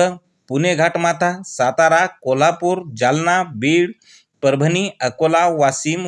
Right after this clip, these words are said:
वर्धा, नागपूर, गडचिरोली, तसेच अहिल्यानगर, जळगाव, नाशिक,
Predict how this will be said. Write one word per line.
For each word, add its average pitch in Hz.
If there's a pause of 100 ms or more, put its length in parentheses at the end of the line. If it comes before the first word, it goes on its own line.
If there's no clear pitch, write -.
वर्धा, 131 (640)
नागपूर, 156 (260)
गडचिरोली, 170 (580)
तसेच 196 (460)
अहिल्यानगर, 185 (300)
जळगाव, 165
नाशिक, 170